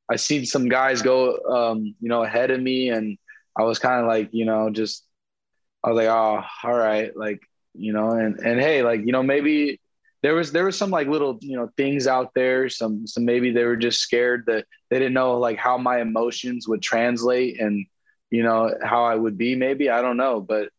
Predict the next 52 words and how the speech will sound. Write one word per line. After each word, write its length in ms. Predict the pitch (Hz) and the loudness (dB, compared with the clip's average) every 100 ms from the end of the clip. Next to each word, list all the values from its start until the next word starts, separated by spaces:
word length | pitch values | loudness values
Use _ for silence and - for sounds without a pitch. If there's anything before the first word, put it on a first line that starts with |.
| _ _ | _ _
I 100 | 139 | -2
just 180 | 170 190 | 0 0
kinda 240 | 220 196 156 | 0 0 -2
took 160 | 190 185 | -2 0
it 80 | |
as 160 | 170 139 | 0 0
motivation, 720 | 151 156 117 120 156 - 110 | 0 0 0 -2 -2 -6 -6
man. 240 | 110 123 | -2 -2
I, 140 | 117 110 110 | -2 -2 -2
I 40 | |
just, 280 | 117 113 - _ _ _ _ 113 | -2 -4 -8 _ _ _ _ -2
I 100 | 117 | 0
just 260 | 123 120 | 0 0
said, 280 | 135 127 120 | 0 0 -4
you 180 | 110 117 | -6 -2
know, 160 | 117 120 | 0 2
there 120 | 117 | 0
were 80 | 110 | 0
sixty-one 640 | - 139 - 135 131 131 | -2 -2 -2 0 0 -2
people 320 | 127 127 131 | -2 -2 0
that 160 | 123 110 | 0 0
went 160 | 117 127 | 0 -2
in 80 | |
front 240 | 107 113 127 | -2 -2 -2
of 80 | 135 | -2
me. 220 | 135 135 | -2 -2
Like, 180 | 113 104 | -2 0
I 100 | 110 | 0
didn't 200 | 117 104 | -2 -4
feel 200 | 120 120 | -2 0
like 140 | 117 | 0
it 140 | 110 | -4
should 160 | - 120 | -4 -4
have 100 | 104 | -2
been 200 | 107 117 | -2 0
that 180 | 127 127 | 0 0
way. 240 | 131 135 | 0 0
And, 240 | 110 104 95 _ _ - - - | -2 -4 -10 _ _ -20 -20 -4
um, 460 | 104 104 98 95 - _ - | 0 0 0 -4 -10 _ -6
you 140 | 104 | -2
know, 220 | 107 113 120 | 0 0 0
just, 280 | 107 - _ - | -4 -8 _ -12
I, 120 | 107 - 120 | -10 -6 -4
I 60 | 113 | -2
continued 480 | 120 104 127 123 | -2 -2 0 2
to 100 | 117 | 2
learn, 460 | 101 110 120 123 117 | 2 2 2 2 0
pick, 240 | 127 120 - - | -2 -2 -6 -4
pick 180 | 135 - | -4 -2
people's 320 | 131 110 120 | -4 -2 -2
brains. 500 | 95 110 123 135 117 | 0 0 0 -2 -2
And 200 | 107 | -4